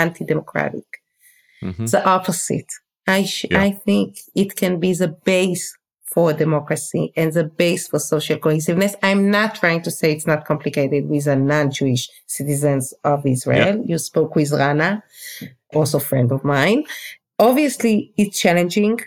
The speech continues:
Speaker 1: Her national identity, my national identity clashes over and over, but it's not impossible. And also, in, our citizens of Israel are not secular. I mean, there are
Speaker 2: Yeah.
Speaker 1: two traditions here.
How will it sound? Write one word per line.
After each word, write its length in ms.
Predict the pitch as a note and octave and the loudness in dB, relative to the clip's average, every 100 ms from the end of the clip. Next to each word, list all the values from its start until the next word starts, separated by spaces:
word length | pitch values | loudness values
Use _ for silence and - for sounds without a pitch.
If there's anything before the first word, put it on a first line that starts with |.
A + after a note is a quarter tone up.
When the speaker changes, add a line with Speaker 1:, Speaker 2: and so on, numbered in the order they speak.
| _ _ _ - | _ _ _ -6
Speaker 1:
Her 160 | - G3 | 2 4
national 500 | G#3 G3 G3+ F#3+ F3+ | 4 0 0 0 0
identity, 560 | E3+ F3 E3+ F3 D#3+ | 0 0 -2 0 2
my 240 | D#3+ E3 F3 | 2 2 2
national 400 | F3 E3+ E3 D#3+ | 0 -2 -2 0
identity 840 | D#3+ D#3 D#3 D#3 - F3 F3+ D#3+ - _ _ _ | 0 0 -2 -6 -6 -2 -2 -2 -10 _ _ _
clashes 600 | - D#3+ D#3 - G#3 G3+ - | -6 -6 -4 -4 -4 -4 -2
over 220 | E3 E3 | -2 0
and 120 | D#3+ D#3+ | -2 -2
over, 440 | D#3+ A3+ C#4+ D#4 _ _ _ _ _ - | -2 0 -2 -4 _ _ _ _ _ -2
but 320 | D#3+ D#3 D#3 | 2 2 -2
it's 680 | - - - _ _ - - | -12 -14 -18 _ _ -4 2
not 200 | F#3+ G#3+ | 2 2
impossible. 600 | G#3 D#3+ D3+ F3 F#3 D#4+ - _ - | 2 2 0 0 0 0 -4 _ -2
And 400 | F3 F3 F3 F3+ | 0 2 2 0
also, 300 | G#3 A#3 - D4 | 0 0 0 2
in, 180 | D4 D4+ - - - | 2 0 -4 -12 -4
our 180 | C#4+ - | -2 -2
citizens 600 | - D#4 D#4+ - E3+ E3 | -2 -4 -4 -2 -2 -2
of 120 | E3 | -2
Israel 360 | F3 E3+ D#3+ D#3 - | -2 0 -2 0 0
are 140 | D#3+ | 2
not 220 | E3 D3+ - | 2 -2 -4
secular. 560 | - F3 E3 D#3 D3 _ _ - | -4 -2 -2 -2 -6 _ _ -2
I 60 | F#3+ | 0
mean, 320 | F#3+ F#3 F3+ | 2 0 0
there 160 | G3+ | 0
are 60 | F#3 | 0
Speaker 2:
Yeah. 60 | F3 | 0
Speaker 1:
two 140 | B3+ | 0
traditions 640 | F4 B3+ A3 - D3+ D3 | 0 0 0 0 -2 -2
here. 300 | - C3+ - | 0 0 0